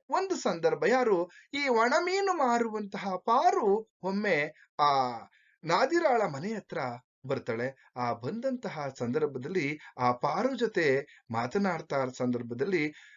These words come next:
ಆ ಪಾಪು ಹೇಗಿದ್ದಾನೆ ಅಂತ ಕೇಳ್ತಕ್ಕಂಥದ್ದು ಪಾರುವನ್ನ, ಹಾಗೆ ರಶೀದ್ ಹೇಗಿದ್ದಾರೆ ಅಂತಕ್ಕಂಥದ್ದು, ಇದೆಲ್ಲವನ್ನ ಕೇಳಿದಾಗ ಆ ಪಾಪು ಈಗ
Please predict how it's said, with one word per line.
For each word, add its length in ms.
ಆ 220
ಪಾಪು 460
ಹೇಗಿದ್ದಾನೆ 760
ಅಂತ 180
ಕೇಳ್ತಕ್ಕಂಥದ್ದು 920
ಪಾರುವನ್ನ, 580
ಹಾಗೆ 300
ರಶೀದ್ 460
ಹೇಗಿದ್ದಾರೆ 600
ಅಂತಕ್ಕಂಥದ್ದು, 680
ಇದೆಲ್ಲವನ್ನ 640
ಕೇಳಿದಾಗ 540
ಆ 140
ಪಾಪು 560
ಈಗ 260